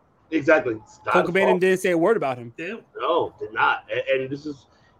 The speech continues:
Speaker 1: where it looks bad to him, because him just mentioning that in, you know, somebody else's personal lives and the real names and the mother and the legal battles that they were going through, which he could counter with this one, 'cause you're literally exposing, you know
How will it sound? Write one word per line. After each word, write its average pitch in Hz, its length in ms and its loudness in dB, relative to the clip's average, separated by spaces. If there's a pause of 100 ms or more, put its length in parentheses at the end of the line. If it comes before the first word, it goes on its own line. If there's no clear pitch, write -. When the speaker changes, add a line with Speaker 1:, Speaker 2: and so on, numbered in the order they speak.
Speaker 1:
where 131 140 2
it 139 120 0
looks 131 180 -4
bad 226 320 2
to 131 80 -4
him, 127 140 -4
because 120 520 -8 (160)
him 160 200 2
just 151 200 -4
mentioning 170 500 0
that 151 360 0 (880)
in, 175 500 4
you 180 120 -4
know, 147 340 4 (100)
somebody 175 320 -4
else's 165 200 -2
personal 156 460 -4
lives 151 360 2 (100)
and 135 160 -2
the 120 80 -4
real 156 280 4
names 135 440 0
and 120 160 -2
the 120 60 -6
mother 139 680 2 (440)
and 156 220 4
the 147 100 4
legal 160 600 0
battles 139 440 0
that 139 80 -4
they 127 80 -2
were 127 120 -4
going 131 300 -2
through, 143 220 -6
which 123 500 -6 (300)
he 226 80 -10
could 311 180 -4
counter 247 300 6
with 175 160 2
this 214 200 4
one, 165 200 0
'cause 147 180 -10
you're 185 180 -8
literally 165 420 -2
exposing, 143 540 -4
you 131 80 -2
know 123 280 -6